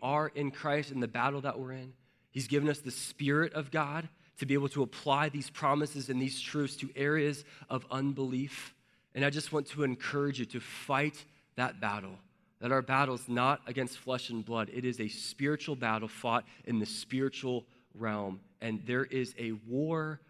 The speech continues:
waging on for that throne that's in your heart. So fight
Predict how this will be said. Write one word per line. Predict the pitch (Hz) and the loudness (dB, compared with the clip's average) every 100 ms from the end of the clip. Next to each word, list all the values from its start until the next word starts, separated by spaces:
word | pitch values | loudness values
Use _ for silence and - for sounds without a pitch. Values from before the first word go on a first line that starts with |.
| _ - | _ -4
waging | 123 131 139 143 135 123 | 0 2 0 -2 -2 -2
on | 117 117 113 110 - | -2 -2 -2 -4 -6
for | 120 | -6
that | 104 101 - - | -4 -6 -8 -10
throne | 123 123 123 120 120 - | -4 -2 -2 -4 -8 -10
that's | 110 104 - | -8 -8 -8
in | 117 110 107 107 - _ | -4 -4 -4 -10 -16 _
your | 104 101 | -10 -10
heart. | - - - - - - _ _ _ _ _ _ _ | -10 -16 -20 -20 -20 -20 _ _ _ _ _ _ _
So | 110 | -14
fight | - - 107 110 | -10 -2 0 0